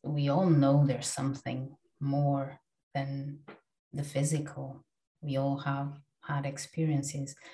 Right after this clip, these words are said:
And it's that exploration. I, I don't know anything, but I, I'm, I consider myself a seeker. So it's like, a, I, I,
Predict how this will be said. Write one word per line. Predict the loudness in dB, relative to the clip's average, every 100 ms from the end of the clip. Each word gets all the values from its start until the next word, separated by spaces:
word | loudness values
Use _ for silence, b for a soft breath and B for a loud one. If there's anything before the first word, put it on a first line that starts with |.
| B B B B 2
And | 6
it's | 6 4 6
that | 6 6 2
exploration. | 0 -4 0 4 8 8 6 4 2 2 0 -4 _ _ 0
I, | 4 4 2
I | 2 2
don't | 2 0 -2 -2
know | 0 2
anything, | 2 2 0 -2 0
but | 0 0
I, | -2 -4 -4
I'm, | 0 0 -2 -14 -20
I | -20 -18
consider | -10 -2 2
myself | 2 2 -4 -2
a |
seeker. | -2 2 0 0 -4
So | -6 -6 -4
it's | -2
like, | -2 -2 -4
a, | -10 -14 -18
I, | -18 -20 _ -14
I, | -12